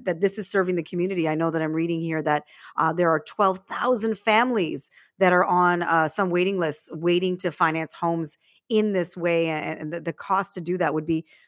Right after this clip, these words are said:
uh, you know, a company would need six billion dollars in order to fund all those mortgages, uh, which is not necessarily available, like you said, to a company that's not affiliated with any, any bank.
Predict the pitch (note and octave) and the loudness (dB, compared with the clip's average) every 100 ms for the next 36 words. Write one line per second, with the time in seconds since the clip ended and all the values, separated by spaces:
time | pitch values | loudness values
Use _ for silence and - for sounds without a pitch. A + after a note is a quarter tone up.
0 | - - - E3 - - F3+ F#3 E3+ E3 | -8 -6 -4 -4 -6 -4 -6 -2 -4 -2
1 | D#3+ - G#3 - F3 F#3 F#3+ F#3+ F3+ E3+ | -6 -8 -12 -12 0 2 4 2 4 4
2 | F#3+ E3+ D3+ D#3 D#3 D3 - F3+ F3+ E3+ | 4 2 -2 -4 -4 -6 -2 0 2 0
3 | - E3 E3+ E3 D3 D#3+ E3 E3+ D#3+ C#3+ | 0 0 2 0 -2 -4 -2 -4 -4 -6
4 | D3 _ _ - E3 D3+ D3 D#3 - - | -8 _ _ -6 -2 -2 -4 -8 -8 -14
5 | A#3 D#3+ D#3+ - D#3 D3 F3 F#3 F3+ F#3+ | -10 -4 -2 -2 -6 -6 -6 -2 -2 -2
6 | F#3 A3+ B3 D#3+ D3 E3 D#3+ - D#3+ D#3 | 0 2 2 2 0 0 -4 -4 -4 -4
7 | E3 D3+ D#3 _ _ - D3 C#3+ E3+ E3 | -4 -4 -6 _ _ 0 0 0 -2 -2
8 | E3 D#3 - F3 E3 - D#3+ D#3 D#3 D3+ | -2 -2 0 -2 -2 -2 0 0 0 -2
9 | D#3+ D3+ D#3 - D3+ D3+ D#3 D3 C#3 | -4 -4 -6 -6 -8 -6 -6 -8 -10